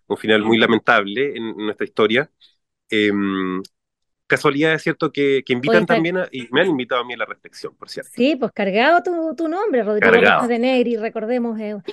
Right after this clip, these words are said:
Speaker 1: Exacto.
Speaker 2: uno de los, eh, quemados, eh, uno de los, ah, homicidios más horrorosos de la dictadura, y que, por
Speaker 1: Horror.
Speaker 2: cierto, hoy día
Speaker 1: Uno de los
Speaker 2: están
Speaker 1: más.
Speaker 2: ahí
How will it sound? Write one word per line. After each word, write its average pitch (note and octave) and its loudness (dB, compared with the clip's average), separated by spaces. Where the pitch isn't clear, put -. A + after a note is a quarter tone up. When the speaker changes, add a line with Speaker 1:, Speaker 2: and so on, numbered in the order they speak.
Speaker 1:
Exacto. - -2
Speaker 2:
uno A3+ 0
de G#3+ 2
los, G3+ -4
eh, F#3 -6
quemados, G#3+ 2
eh, G#3 2
uno F#3+ -6
de F#3 -6
los, F3+ -10
ah, - -14
homicidios G#3 -4
más G#3 -2
horrorosos A3+ 4
de A3+ 2
la G#3 2
dictadura, A3 0
y B3 -4
que, B3+ 6
por - 8
Speaker 1:
Horror. - 0
Speaker 2:
cierto, - -8
hoy G2+ -2
día G#3+ 4
Speaker 1:
Uno B2 10
de A#2 8
los G#3 4
Speaker 2:
están G#3+ 4
Speaker 1:
más. F#3+ 6
Speaker 2:
ahí G#3+ -4